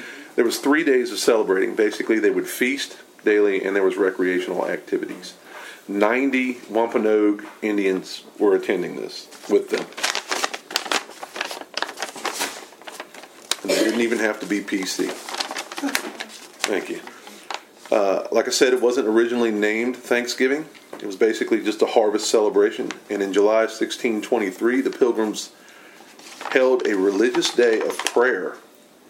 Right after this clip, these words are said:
and fasting not related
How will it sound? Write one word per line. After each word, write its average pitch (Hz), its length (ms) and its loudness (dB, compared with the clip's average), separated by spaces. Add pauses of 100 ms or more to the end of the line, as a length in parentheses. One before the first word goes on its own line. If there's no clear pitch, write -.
(320)
and 104 160 -2
fasting 127 720 0 (960)
not 107 400 2
related 127 500 2